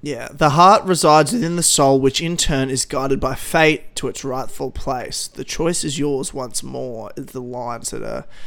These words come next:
that come up right before Sora is, um, sort of shown. And we see once again as well,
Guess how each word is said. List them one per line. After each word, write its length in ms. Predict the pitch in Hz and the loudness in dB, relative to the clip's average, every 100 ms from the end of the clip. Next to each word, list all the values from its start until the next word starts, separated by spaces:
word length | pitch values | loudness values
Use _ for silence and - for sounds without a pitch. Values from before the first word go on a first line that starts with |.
| - - - - - - | -12 -12 -10 -10 -10 -10
that 160 | - - | -8 -4
come 240 | - 135 | -2 -2
up 160 | 131 - | -2 -4
right 220 | 151 127 - | -6 -6 -8
before 540 | 139 - 143 120 123 - - - - | -12 -8 -8 -6 -6 -8 -12 -20 -8
Sora 560 | - - 147 135 131 - | -4 0 0 -2 -4 -4
is, 320 | 139 131 - | -6 -4 -4
um, 600 | 139 131 123 120 123 120 - - - - - - - - - _ - - - - - - - - _ - - | -4 -6 -10 -12 -14 -14 -16 -18 -20 -20 -20 -20 -20 -20 -20 _ -20 -20 -20 -20 -20 -20 -20 -20 _ -18 -14
sort 200 | - 160 | -6 -4
of 80 | 139 | -2
shown. 460 | - 147 127 127 131 | 0 0 -2 -4 2
And 120 | 175 | 6
we 80 | 190 | 6
see 180 | - 214 | 6 6
once 260 | 202 - | 6 6
again 340 | 160 160 151 147 | 4 4 4 2
as 140 | 127 | 2
well, 420 | 151 147 139 - | 6 8 8 4